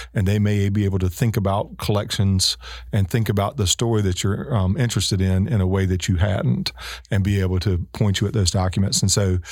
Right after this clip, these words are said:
that's what Debbie and I did when we were sitting down looking at what was the first story was the newspaper article was the main story that tells us, um, the incident itself and all the things that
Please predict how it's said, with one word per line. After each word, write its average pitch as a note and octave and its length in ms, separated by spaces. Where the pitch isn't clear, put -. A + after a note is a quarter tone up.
that's A#2+ 220
what G#2 180
Debbie G#2+ 260
and G2 80
I G2 140
did G2+ 220
when G2 140
we G2 100
were F#2 120
sitting F#2+ 300
down G2 320
looking G2+ 320
at F#2+ 240
what G2+ 160
was G2 160
the F#2+ 80
first A2 300
story G2+ 240
was F2+ 220
the F2+ 60
newspaper F#2+ 600
article G2 440
was F2+ 180
the G2 80
main F#2 280
story F#2 380
that - 160
tells F#2+ 300
us, - 280
um, F#2 320
the A#2 180
incident G2+ 640
itself F#2+ 520
and G2 100
all F#2 80
the F2+ 100
things F#2 360
that F#2+ 160